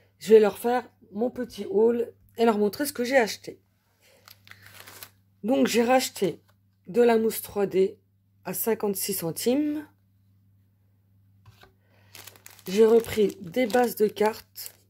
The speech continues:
à soixante-quatorze centimes. Donc j'en ai pris en treize par treize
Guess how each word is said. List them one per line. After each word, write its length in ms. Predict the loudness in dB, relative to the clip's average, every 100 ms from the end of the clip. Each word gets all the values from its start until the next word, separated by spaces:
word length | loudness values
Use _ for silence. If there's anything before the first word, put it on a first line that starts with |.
| _ _
à 100 | -8
soixante-quatorze 760 | -6 -6 0 0 0 -2 -4 -6
centimes. 640 | -10 -8 -2 0 -2 -6 _ _ _ _ _ _ _ _ _
Donc 200 | 0 0
j'en 140 | 2 0
ai 100 | -2
pris 280 | -2 -2 -2
en 160 | -4
treize 280 | -6 -4 -4
par 260 | -6 -12 -12
treize 560 | -8 -2 0 0 -4